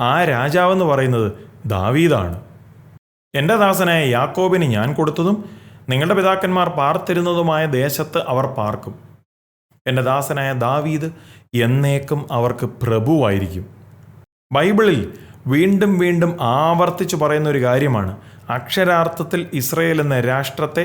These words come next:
ഇസ്രയേൽ എന്ന ജനത്തെ അവരുടെ ദേശത്തേക്ക് മടക്കിക്കൊണ്ടുവരുമെന്ന്. എന്നാൽ കൂടി അപ്രകാരമുള്ള വാഗ്ദത്തങ്ങളെ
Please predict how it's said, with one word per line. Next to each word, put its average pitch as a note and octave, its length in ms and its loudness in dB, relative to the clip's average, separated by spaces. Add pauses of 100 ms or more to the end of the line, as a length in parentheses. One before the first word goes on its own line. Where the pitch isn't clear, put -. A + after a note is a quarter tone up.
ഇസ്രയേൽ F3+ 320 -2
എന്ന E3+ 140 2
ജനത്തെ C3 600 0 (260)
അവരുടെ B2+ 280 0
ദേശത്തേക്ക് C#3+ 840 -2
മടക്കിക്കൊണ്ടുവരുമെന്ന്. B2 960 0 (600)
എന്നാൽ F3 340 2
കൂടി E3+ 400 2 (840)
അപ്രകാരമുള്ള G3 760 2
വാഗ്ദത്തങ്ങളെ D#3 1080 0